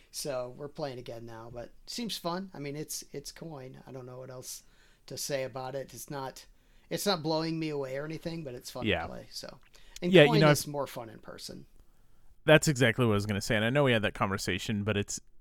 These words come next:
Speaker 2: I love the Rally the Troops im-, implementation 'cause it does make playing these coin games so much easier, but,
Speaker 1: Yeah.
Speaker 2: um, you're still missing that, that component. But as far as Andean Abyss goes, I really like it. I like it at four player. I probably don't like it as much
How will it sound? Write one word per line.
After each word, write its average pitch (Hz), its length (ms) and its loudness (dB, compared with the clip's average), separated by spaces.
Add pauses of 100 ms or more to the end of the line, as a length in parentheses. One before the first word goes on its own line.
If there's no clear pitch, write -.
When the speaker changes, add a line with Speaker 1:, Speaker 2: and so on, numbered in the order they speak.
(160)
Speaker 2:
I 139 140 10
love 131 360 8
the 143 80 10
Rally 120 280 8
the 101 80 2
Troops - 340 -6
im-, 98 240 -4
implementation 98 720 -4
'cause 107 160 -4
it 113 120 -2
does 120 280 4
make 117 340 0
playing 107 320 0
these 95 160 -2
coin 92 240 -6
games 90 220 -8
so 87 240 -2
much 87 240 -8
easier, 87 400 -6 (100)
but, 90 320 2 (720)
Speaker 1:
Yeah. 98 240 2
Speaker 2:
um, 95 260 -4
you're 143 140 0
still 160 240 8
missing 123 320 4
that, 101 200 2 (140)
that 107 240 2
component. 117 480 0
But 131 100 6
as 107 160 0
far 202 140 10
as 151 100 6
Andean 127 300 6
Abyss 101 300 0
goes, 92 360 -4
I 101 60 -2
really 120 560 4
like 101 380 0
it. 110 100 6
I 98 80 4
like 113 260 4
it 185 60 8
at - 100 4
four 117 300 2
player. 117 540 4
I 117 80 2
probably 170 320 4
don't 131 240 4
like 120 200 2
it 120 60 -2
as 101 180 0
much 120 440 2